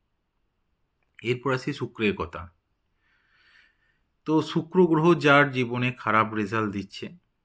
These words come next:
সেক্ষেত্রে যারা বিয়ে করেছেন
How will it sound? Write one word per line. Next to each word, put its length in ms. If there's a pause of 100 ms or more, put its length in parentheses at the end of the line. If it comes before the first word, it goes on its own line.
(380)
সেক্ষেত্রে 640 (300)
যারা 180
বিয়ে 260
করেছেন 420